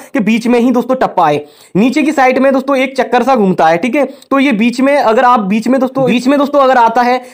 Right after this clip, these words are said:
ये टप्पा तो बीच में ही दोस्तों आप मारना। देखिए मैं कोशिश करूंगा छह रन दोस्तों मारूं, तो देखिए गाइस मैंने घुमा के मार दिया है और ये चार रन, ठीक है। तो मैं कोशिश तो यही करूंगा कि guys यहाँ पे जो है बीच में आए। देखिए अब की बार हो सकता है कि हमारा दोस्तों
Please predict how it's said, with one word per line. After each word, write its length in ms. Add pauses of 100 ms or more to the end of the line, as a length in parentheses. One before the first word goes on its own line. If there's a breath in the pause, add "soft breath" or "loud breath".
(180 loud breath)
ये 280 (220)
टप्पा 300
तो 120
बीच 220
में 120
ही 80
दोस्तों 240
आप 80
मारना। 240
देखिए 200
मैं 180
कोशिश 280
करूंगा 280
छह 220
रन 180 (220 loud breath)
दोस्तों 220
मारूं, 300 (280 loud breath)
तो 60
देखिए 220
गाइस 160
मैंने 180
घुमा 240
के 100
मार 160
दिया 180
है 80
और 180
ये 80
चार 320
रन, 160 (920)
ठीक 200
है। 100 (280 loud breath)
तो 80
मैं 140
कोशिश 300
तो 100
यही 200
करूंगा 300
कि 100
guys 240
यहाँ 140
पे 100
जो 120
है 100
बीच 220
में 100
आए। 100
देखिए 200
अब 180
की 120
बार 140
हो 120
सकता 260
है 80
कि 140
हमारा 340
दोस्तों 320